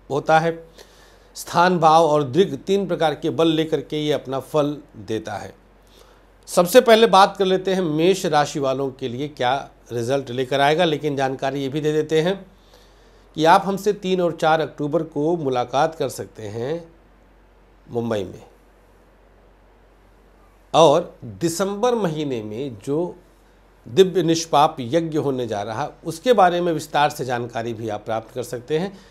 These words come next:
नंबर आपके सामने स्क्रीन पर है। मेष राशि, सूर्य का एक खास परिवर्तन सत्रह अक्टूबर से सोलह नवंबर, बहुत क्रोध पैदा करेगा,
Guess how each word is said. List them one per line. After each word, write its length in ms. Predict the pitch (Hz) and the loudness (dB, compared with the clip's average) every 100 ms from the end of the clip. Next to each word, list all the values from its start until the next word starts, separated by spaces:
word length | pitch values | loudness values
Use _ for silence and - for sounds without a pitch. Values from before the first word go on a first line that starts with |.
| _ _ | _ _
नंबर 380 | 113 151 175 196 | -2 0 4 4
आपके 240 | 160 143 | 4 2
सामने 420 | 143 135 123 123 131 - _ _ _ _ _ | -6 -4 -4 -8 -10 -16 _ _ _ _ _
स्क्रीन 300 | - - 104 | -20 -12 -12
पर 140 | - - | -12 -20
है। 180 | - _ _ _ _ _ _ _ _ _ _ _ _ _ _ _ _ _ _ _ _ | -20 _ _ _ _ _ _ _ _ _ _ _ _ _ _ _ _ _ _ _ _
मेष 380 | 127 151 160 139 | -2 0 0 -2
राशि, 340 | 101 92 - - _ _ | -6 -8 -16 -20 _ _
सूर्य 300 | - 151 151 | -6 -4 -4
का 120 | 147 | -4
एक 200 | 131 127 | -4 -4
खास 280 | - 120 117 - | -6 -6 -6 -10
परिवर्तन 480 | 101 95 - - - _ _ - _ _ _ - | -10 -12 -12 -18 -18 _ _ -20 _ _ _ 0
सत्रह 360 | 151 147 185 | 0 4 6
अक्टूबर 400 | 180 180 151 143 | 6 2 0 0
से 180 | 147 156 | 0 -4
सोलह 340 | 151 127 117 107 | -4 -4 -4 -4
नवंबर, 480 | 95 90 - - - _ _ _ _ _ _ _ _ _ _ _ _ _ _ _ _ _ _ _ | -8 -12 -20 -20 -20 _ _ _ _ _ _ _ _ _ _ _ _ _ _ _ _ _ _ _
बहुत 480 | 117 113 113 139 - - _ | -4 -2 0 -4 -6 -20 _
क्रोध 360 | 123 135 151 147 | -2 2 2 0
पैदा 380 | - 101 95 50 | -8 -10 -8 -12
करेगा, 500 | - - - - - | -14 -18 -18 -20 -20